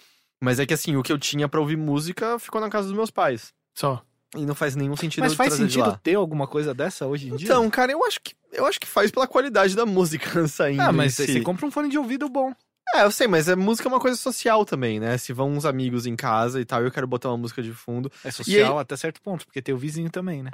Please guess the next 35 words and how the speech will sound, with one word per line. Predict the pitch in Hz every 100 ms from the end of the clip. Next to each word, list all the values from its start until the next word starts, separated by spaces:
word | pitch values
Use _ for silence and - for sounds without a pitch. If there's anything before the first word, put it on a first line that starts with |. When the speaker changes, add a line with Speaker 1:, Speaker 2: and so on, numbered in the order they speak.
| _ _
Speaker 1:
Ah, | - 202
não, | 107 -
você | -
põe | 123 143
ali | 214 170 160
de | 151
uma | 120
maneira | 117 113 110 110
Speaker 3:
<laughs> | 127
Speaker 1:
tranquila | 117 - 110 120 117 101
e | 98
tal. | - 110 117 - -
É | 156
que | 175
eu |
vejo, | 202 226
por | 208
exemplo, | 202
na | 185
casa | 196 170
do |
meu | 180
irmão | 170 160 185
que | -
ele, | 202
ele | 190 180 247
comprou, | - 214 220
e | 202
eu |
sei | - 240
que | 220
nem | 240 220
é |
o | 208
melhor | 170 135 127 139